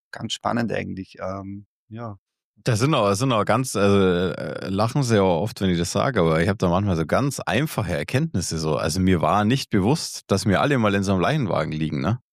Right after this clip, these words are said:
Speaker 2: Das ist dann erst bewusst geworden. Und ich gedacht, "Ja, fuck, hey, wir liegen ja alle mal da drin." Ja, äh, dann sagen sie mir, "Ja, was hast du gedacht? Äh, dass die mit die ikea-Tüten über die Straße tragen oder was?"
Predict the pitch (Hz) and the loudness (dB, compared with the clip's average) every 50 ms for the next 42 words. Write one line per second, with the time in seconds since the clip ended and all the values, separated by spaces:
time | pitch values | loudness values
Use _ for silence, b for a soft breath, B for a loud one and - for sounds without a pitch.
0 | _ _ - - 85 95 117 110 104 - 87 90 107 110 87 85 135 147 - - | _ _ -8 -8 -4 -4 -2 -4 -4 -6 -4 -2 -2 -2 0 -2 -2 -2 -2 -4
1 | 127 117 143 175 - - - 92 85 85 87 87 82 73 - _ - - - - | -4 -2 -2 -2 -2 0 0 0 0 0 -2 -4 -4 -6 -8 _ -16 -20 -20 -20
2 | - - - - - 156 - - - 107 98 90 92 101 120 147 151 127 101 - | -20 -20 -14 -6 -6 -6 -6 -4 -2 0 0 2 2 2 2 2 2 0 0 0
3 | - 165 202 196 135 101 90 87 87 87 - 135 156 143 117 - _ _ _ _ | -2 -2 -2 0 0 0 -2 0 -2 -2 -2 -2 -2 -2 -4 -6 _ _ _ _
4 | _ _ _ - 87 98 98 - - 69 80 - _ _ _ _ - 90 92 90 | _ _ _ -4 -2 -2 -2 -2 -4 -6 -8 -8 _ _ _ _ -12 -8 -6 -6
5 | 90 90 90 - 104 104 104 95 107 101 98 95 95 98 98 - 98 - - 170 | -4 -4 -2 -2 0 0 0 0 0 2 2 2 2 0 0 0 -2 -2 -2 0
6 | 175 151 98 95 95 104 - - - - - 92 87 - 98 - - 113 104 104 | -2 0 2 0 -2 -2 -4 -12 -16 -12 -8 -8 -4 -4 -4 -4 -2 -4 -4 -4
7 | - - 104 101 101 - - 156 143 120 - 123 117 107 117 107 101 98 95 98 | -2 -4 -6 -6 -4 -2 0 2 2 2 2 0 0 2 2 0 2 2 2 2
8 | 90 - - 104 113 113 - - 101 90 87 90 90 85 90 87 95 95 | 0 0 0 0 0 0 0 -2 -2 0 0 -2 -2 -2 0 0 0 -2